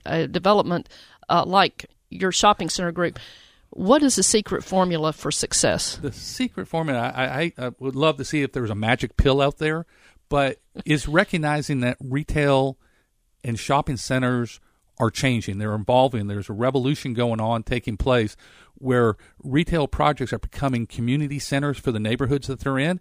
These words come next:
Speaker 1: Uh-huh.
Speaker 2: But the secret to that is focusing on three things for the consumer, okay? And one is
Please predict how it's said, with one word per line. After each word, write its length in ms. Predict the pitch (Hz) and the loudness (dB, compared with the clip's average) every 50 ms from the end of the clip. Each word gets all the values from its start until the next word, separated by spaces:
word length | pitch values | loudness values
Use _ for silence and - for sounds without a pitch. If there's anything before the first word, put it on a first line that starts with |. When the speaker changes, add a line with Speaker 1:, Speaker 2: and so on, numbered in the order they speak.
| _ _ - | _ _ -6
Speaker 1:
Uh-huh. 260 | - 165 160 175 180 202 | -4 -2 0 2 2 2
Speaker 2:
But 140 | - 147 - | 2 0 0
the 80 | 139 | -2
secret 680 | - - - - - 214 226 220 - 214 175 151 123 - _ - | -6 -6 -6 -6 -2 0 -2 0 0 0 0 0 0 -4 _ -8
to 140 | - 151 143 | -4 -4 -2
that 360 | 120 127 127 131 131 123 - _ - | 0 0 0 0 -2 -2 -4 _ -4
is 300 | 139 131 131 123 110 - | -2 0 0 0 0 -4
focusing 840 | - - _ - 165 180 180 - 185 - - - 151 139 135 131 | -10 -6 _ 2 2 4 2 2 -2 -2 -2 -2 -2 -2 -2 -2
on 280 | 123 120 120 120 110 - | -2 -2 -2 -2 -2 -4
three 400 | - - - 147 143 151 156 127 | -8 -12 -8 -4 -2 -2 -2 -4
things 400 | - - 139 135 131 131 113 - | -4 -2 0 0 0 0 -2 -4
for 180 | - - 120 | -2 -2 0
the 80 | 104 104 | 0 -2
consumer, 520 | - 120 98 - - 101 90 92 - - _ _ _ _ _ _ _ _ _ _ _ _ - | -2 -4 -6 -4 -4 -6 -6 -8 -12 -16 _ _ _ _ _ _ _ _ _ _ _ _ -8
okay? 380 | 113 110 - - 131 123 127 127 - - - _ - | -6 -4 0 2 2 2 2 0 -4 -12 -20 _ -6
And 220 | 139 127 120 120 | -4 -2 -2 2
one 260 | 131 143 160 185 196 | 4 6 6 6 4
is 540 | 180 147 139 139 139 135 135 127 - - - | 4 2 2 4 4 4 2 0 -2 -6 -16